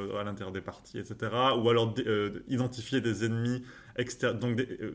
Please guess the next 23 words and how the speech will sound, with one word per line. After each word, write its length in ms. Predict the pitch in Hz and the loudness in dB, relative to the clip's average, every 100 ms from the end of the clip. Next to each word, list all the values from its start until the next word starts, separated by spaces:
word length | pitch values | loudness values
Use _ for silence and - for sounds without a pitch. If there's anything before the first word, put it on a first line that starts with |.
| - | -8
de 280 | 113 110 143 | -8 0 2
façon 180 | 143 | 2
générale, 460 | 139 120 117 143 135 | 0 0 0 0 0
pour 180 | 120 123 | -6 -6
identifier 380 | 151 143 117 127 | -2 -2 -4 -4
des 120 | 120 | -2
ennemis 220 | 117 120 123 - | -2 -2 -6 -6
intérieurs 460 | 127 123 123 127 | -4 0 2 2
et 80 | 113 | 2
extérieurs 420 | 127 127 127 113 | 0 0 -2 0
au 60 | 107 | -2
groupe, 260 | 110 135 127 | -2 -2 2
l'accusation 440 | 123 127 120 120 | 2 2 -2 -2
de 40 | |
complot, 340 | 113 113 113 135 | -8 -8 -6 -6
c'est 100 | 113 | -6
quelque 160 | 101 | -10
chose 120 | 123 110 | -6 -6
d'aussi 280 | 110 - | -6 -8
vieux 100 | 104 | -10
que 160 | 110 - | -10 -10
le 60 | 101 | -12
monde. 160 | 101 | -14